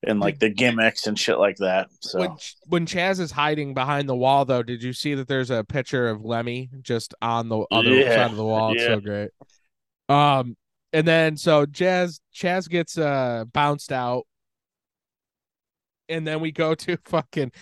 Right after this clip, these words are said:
Speaker 2: now I'm not, I didn't write any of these scenes down. I'm just trying to remember it, like, as I remember it. Um,
Speaker 1: For sure,
Speaker 2: seen
Speaker 1: yeah.
Speaker 2: it a million, I've seen it a million times. So if we jump from one scene to another, just, just bear with us. We're just running through the,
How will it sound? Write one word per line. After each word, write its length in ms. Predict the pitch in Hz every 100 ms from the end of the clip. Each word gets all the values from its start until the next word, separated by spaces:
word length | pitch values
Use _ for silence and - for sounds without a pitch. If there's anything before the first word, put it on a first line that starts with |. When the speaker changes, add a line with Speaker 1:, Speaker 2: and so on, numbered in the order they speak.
| -
Speaker 2:
now 240 | 165 185 202
I'm 80 | 240
not, 160 | 196
I 60 | 208
didn't 160 | 220
write 180 | 196 196
any 220 | - 170 165
of 80 |
these 200 | 156 147
scenes 280 | - 151 135
down. 300 | 123 131 127
I'm 160 | 123 139
just 200 | 139 -
trying 180 | 143 135
to 100 | 127
remember 420 | 120 123 123 120
it, 160 | 113
like, 320 | 120 120 104 -
as 200 | 127 120
I 140 | 120
remember 500 | 110 104 110 107 101
it. 120 | 101 -
Um, 220 | 120 117
Speaker 1:
For 140 | 110 143
sure, 240 | - 175
Speaker 2:
seen 180 | 196 160
Speaker 1:
yeah. 60 | 151
Speaker 2:
it 60 |
a 40 | 143
million, 320 | 143 131 123
I've 120 | 170 160
seen 200 | 226 170
it 60 |
a 40 | 143
million 260 | 139 120
times. 320 | 139 117 107
So 200 | - 131 - _ -
if 140 | 151
we 160 | 175 220
jump 320 | 156 170 165
from 200 | 170 147
one 180 | 147 147
scene 220 | 151 147
to 100 | 131
another, 320 | 127 127 127 120
just, 200 | 117 - _
just 200 | 147 131
bear 200 | 131 117
with 120 | 110
us. 160 | 104 139
We're 100 | 131
just 140 | 123
running 240 | 127 117
through 180 | 107 120
the, 120 | 107